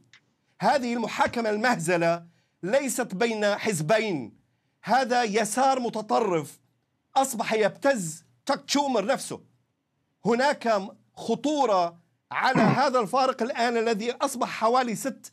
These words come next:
مقاعد بين الجمهوريين والديمقراطيين في مجلس النواب الأمريكي، بعد أن فازت ديمقراطية في مقعد في مجلس النواب عن نيويورك، معقل الديمقراطيين، معقل وبيت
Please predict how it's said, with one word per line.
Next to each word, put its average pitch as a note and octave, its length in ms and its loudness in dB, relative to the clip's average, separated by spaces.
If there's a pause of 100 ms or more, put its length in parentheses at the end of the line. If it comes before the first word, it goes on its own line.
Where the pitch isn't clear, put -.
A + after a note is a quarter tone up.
(160)
مقاعد G#3+ 640 0 (360)
بين B3+ 200 2
الجمهوريين A3+ 460 0
والديمقراطيين A3 1120 -4 (380)
في A3 140 0
مجلس A#3+ 340 0
النواب A#3 380 0
الأمريكي، A3 760 -4 (220)
بعد A3+ 280 0
أن A#3 260 -2
فازت A#3+ 720 0 (440)
ديمقراطية A3+ 840 -2
في F#3 180 -2
مقعد F#3+ 520 0 (220)
في G3+ 140 -4
مجلس G#3+ 280 -2
النواب G3+ 280 0
عن F#3+ 140 -2
نيويورك، C4+ 500 -2 (180)
معقل G3+ 680 0 (600)
الديمقراطيين، A3+ 960 -2 (300)
معقل B3 420 -2
وبيت G3+ 600 -2